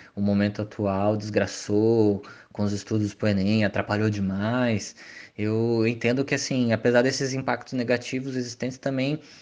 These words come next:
tem uma série de outras oportunidades e potencialidades que a gente pode desenvolver aí, outras competências,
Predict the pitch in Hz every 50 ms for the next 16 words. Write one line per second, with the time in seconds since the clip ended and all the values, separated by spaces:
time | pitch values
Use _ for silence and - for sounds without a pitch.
0 | - _ - - 123 131 131 127 123 - 120 123 151 156 156 139 139 143 139 139
1 | 143 139 139 131 127 127 127 127 123 123 120 127 127 120 110 98 107 120 120 117
2 | 117 110 - - 117 117 120 110 110 - 113 113 110 107 104 104 104 104 - -
3 | 113 110 110 110 110 - - 113 110 107 107 107 110 107 110 110 110 110 113 110
4 | 104 104 101 107 113 113 110 - - - - - 104 104 107 107 107 107 107 104
5 | - - 107 98 - 107 104 - 104 101 107 113 120 120 113 110 113 - 104 95
6 | - -